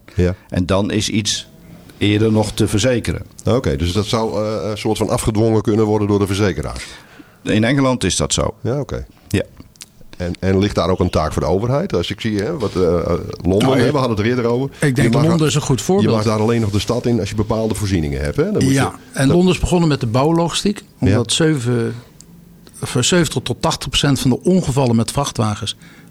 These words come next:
Speaker 3: waren bouwgerelateerd.
Speaker 1: Ja.
Speaker 3: Het zijn vaak wat grotere, zwaardere vrachtwagens. Die ook vaak in de haarvaten van de stad komen.
Speaker 1: Ja.
Speaker 3: En vaak incidenteel.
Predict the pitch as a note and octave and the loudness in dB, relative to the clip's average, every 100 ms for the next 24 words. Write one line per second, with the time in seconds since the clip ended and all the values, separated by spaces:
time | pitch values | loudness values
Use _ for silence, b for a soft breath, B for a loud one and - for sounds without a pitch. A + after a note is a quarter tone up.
0 | - A#2+ G#2+ A2+ D3 C#3+ B2 G#2+ G#2 G#2 | -4 -2 0 2 2 0 0 0 -2 -4
1 | A#2 E3 - - D#2+ D#2+ B B - A#2 | -6 -6 -10 -2 -2 -2 B B -2 0
2 | B2+ A#2+ A2 - C3+ D#3+ - B2 G#2 C3 | -2 -2 -2 0 2 2 2 0 2 2
3 | C#3 B2 G#2+ C3+ C3 - G#2+ G2+ - B | 0 0 -2 -2 -4 -4 -4 -4 -10 B
4 | B B B - A2+ - A#2+ A#2 G2+ A2 | B B B -6 -4 -2 -2 0 2 2
5 | C3 D#3 D#3 C3+ A#2 G#2+ G2 G#2 - C#3+ | 2 2 0 0 0 -2 -6 -6 -2 -4
6 | - - G#2 G2+ - F#2+ - - A#2+ D3+ | -4 -4 -2 -4 -4 -6 -8 -4 -2 0
7 | C#3+ - F3 F#3 - A#2 A2+ - B2+ F3 | -2 -2 0 2 2 0 0 2 2 0